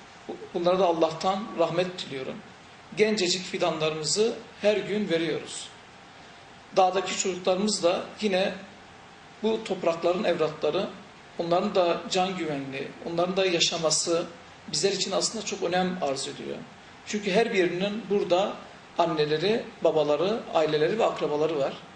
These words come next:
Ama aynı zamanda askerlerimizin de her birinin annesi, babası ve akrabaları var. Bu gencecik fidanların kanlarının akmaması gerekiyor. Ve bu kardeş kanının bitmesine yönelik de herkesin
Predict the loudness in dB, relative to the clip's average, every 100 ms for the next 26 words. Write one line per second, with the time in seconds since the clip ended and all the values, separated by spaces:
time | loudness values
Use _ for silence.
0 | -20 -20 -10 -2 4 4 4 2 0 0
1 | -4 -2 -4 -2 0 0 0 0 2 0
2 | 0 0 0 2 0 -4 0 2 2 0
3 | -4 -4 -6 -6 -12 -18 -2 0 2 2
4 | 0 0 -2 -4 0 2 2 0 -2 0
5 | -2 -2 -4 -2 -2 -2 -4 -6 -12 -20
6 | -20 -18 -8 2 2 4 2 0 -4 0
7 | 0 2 0 0 -6 -14 -20 -18 -12 -12
8 | -12 -20 -20 -20 -6 0 0 2 2 2
9 | 0 0 0 -2 -2 -4 -6 -10 -8 -6
10 | -6 -8 -16 -20 -20 -6 4 4 4 0
11 | -8 -2 2 4 4 2 0 -2 -2 -6
12 | -8 -4 -2 0 0 2 2 0 -2 -2
13 | -2 -4 -12 -20 -20 -2 2 2 2 0
14 | 0 -2